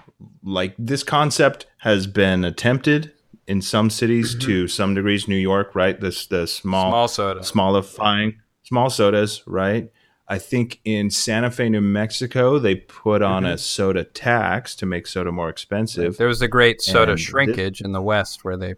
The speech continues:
Speaker 3: shrunk all the soda dams. So
Speaker 1: Right. Um,
Speaker 3: that might be unrelated.
Speaker 1: and, uh,
Speaker 3: I'm not sure.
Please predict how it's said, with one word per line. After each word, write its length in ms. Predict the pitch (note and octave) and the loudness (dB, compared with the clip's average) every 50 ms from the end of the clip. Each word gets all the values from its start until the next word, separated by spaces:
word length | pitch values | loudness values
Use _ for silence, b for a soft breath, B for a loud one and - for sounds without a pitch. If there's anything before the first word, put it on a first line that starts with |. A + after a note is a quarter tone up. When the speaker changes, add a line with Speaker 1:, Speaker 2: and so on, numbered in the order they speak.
| - _ _ | -14 _ _
Speaker 3:
shrunk 420 | - - - - A2 G#2 G2 - G2 | -14 -12 -2 0 0 0 0 0 -2
all 120 | F#2+ F#2 | -2 -2
the 120 | F#2+ F#2+ | -2 -4
soda 340 | - - - G2+ G2 F#2+ F#2+ | -6 -4 -2 -2 -2 -2 -4
dams. 560 | F#2+ G2 G2 G2 G2 F#2+ F#2+ F#2+ - - - _ - | -6 -4 -4 -4 -4 -4 -6 -8 -12 -14 -16 _ -20
So 260 | - - G2 F#2+ - _ _ _ _ _ _ _ _ _ _ _ _ _ _ _ _ _ _ _ _ _ _ _ _ _ _ _ _ _ _ b b b b | -16 -14 -14 -14 -14 _ _ _ _ _ _ _ _ _ _ _ _ _ _ _ _ _ _ _ _ _ _ _ _ _ _ _ _ _ _ b b b b
Speaker 1:
Right. 460 | G2+ G2+ F#2 F2 E2+ D#2+ - - _ _ _ _ _ _ - - _ _ - | 0 2 2 2 0 -4 -8 -14 _ _ _ _ _ _ -20 -20 _ _ -8
Um, 560 | F2+ F#2 E2 D2+ D2 C2 - - - - _ _ _ _ | -6 -6 -4 -6 -8 -10 -12 -14 -20 -20 _ _ _ _
Speaker 3:
that 140 | B2+ C#3+ D3 | 0 6 8
might 160 | D#3 D3+ - | 6 8 8
be 120 | D3 C3 | 6 6
unrelated. 460 | B2 A#2+ A2+ A2+ G#2 G2 G2+ G2 F#2 F2+ | 6 8 6 6 6 6 4 2 0 0
Speaker 1:
and, 80 | D#2+ F#2+ | -2 -2
uh, 40 | |
Speaker 3:
I'm 80 | G2 F#2+ | -2 -2
not 140 | F2+ F2+ - | -4 -6 -8
sure. 280 | - - - - - | -10 -12 -14 -16 -18